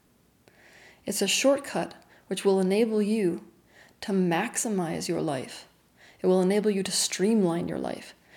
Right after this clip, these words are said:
so that you're living the life you want to live, and decidedly. This shortcut is called the "Is it useful?" tool. Imagine for the sake of this practice that there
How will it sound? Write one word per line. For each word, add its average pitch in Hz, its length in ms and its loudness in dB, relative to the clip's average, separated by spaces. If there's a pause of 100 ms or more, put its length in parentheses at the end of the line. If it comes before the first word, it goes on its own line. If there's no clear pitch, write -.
(140)
so - 140 -4
that 180 160 2
you're 185 100 4
living 196 300 2
the 202 80 -2
life 175 320 -2
you 185 100 0
want 170 320 -2
to - 100 -8
live, 160 400 -8 (380)
and 196 180 0
decidedly. 175 680 -4 (760)
This 226 160 6
shortcut - 720 2 (1500)
is 190 100 -6
called 208 340 2
the 190 200 2 (260)
"Is 220 240 2
it 226 160 2 (120)
useful?" 185 720 0 (320)
tool. - 320 -6 (1080)
Imagine 294 420 4
for 285 140 -2
the 240 80 -2
sake 214 360 0
of 180 200 -6
this 196 320 0
practice - 680 -6
that 190 160 -2
there 196 160 0